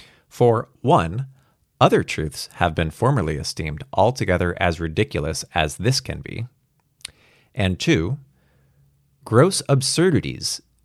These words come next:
have been entertained by general opinion." Let me just read those again. So first of all, he's saying,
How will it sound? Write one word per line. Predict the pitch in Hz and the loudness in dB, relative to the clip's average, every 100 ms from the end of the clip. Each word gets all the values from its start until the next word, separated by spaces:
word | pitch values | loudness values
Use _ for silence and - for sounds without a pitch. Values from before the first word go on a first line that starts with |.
| _ - | _ -2
have | 98 90 | 2 2
been | 95 98 | 2 0
entertained | 95 98 - 98 85 78 - - | 0 -2 -2 -2 -2 -4 -8 -6
by | 87 85 | -2 -2
general | 73 90 87 85 - | 0 -2 0 -2 -4
opinion." | 87 - 80 - 139 - _ _ _ _ _ _ - _ - | -6 -8 -8 -10 -16 -20 _ _ _ _ _ _ -12 _ -10
Let | |
me | 427 | -6
just | 101 | -4
read | - 73 | -4 -6
those | - | -8
again. | - - - - - _ _ _ _ _ | -10 -16 -18 -20 -20 _ _ _ _ _
So | - 127 | 0 2
first | 185 120 | 4 4
of | |
all, | 104 | 4
he's | 101 | 2
saying, | - 92 87 | 0 -2 -4